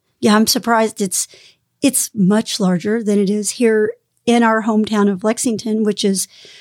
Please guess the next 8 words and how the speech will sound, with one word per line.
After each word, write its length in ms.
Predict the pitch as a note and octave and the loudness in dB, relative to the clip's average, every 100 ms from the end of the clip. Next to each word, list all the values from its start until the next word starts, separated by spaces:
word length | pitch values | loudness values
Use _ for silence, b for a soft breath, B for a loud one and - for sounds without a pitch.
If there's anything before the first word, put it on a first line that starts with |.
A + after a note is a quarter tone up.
| B B | B B
where 160 | C4 | 2
the 80 | A#3 | 4
majority 520 | A3+ F#3+ G#3+ G#3+ A3 | 4 4 2 2 2
of 160 | G3 F#3 | 2 2
our 180 | G3 G3+ | 0 2
retired 680 | G3 F#3+ - G#3 G3 F3 - | 0 -2 -2 0 0 -2 -2
sergeants 640 | G#3+ G3 F#3 F#3+ G3+ - | 2 2 2 0 0 -2
and, 320 | - F#3 - | -2 -2 -4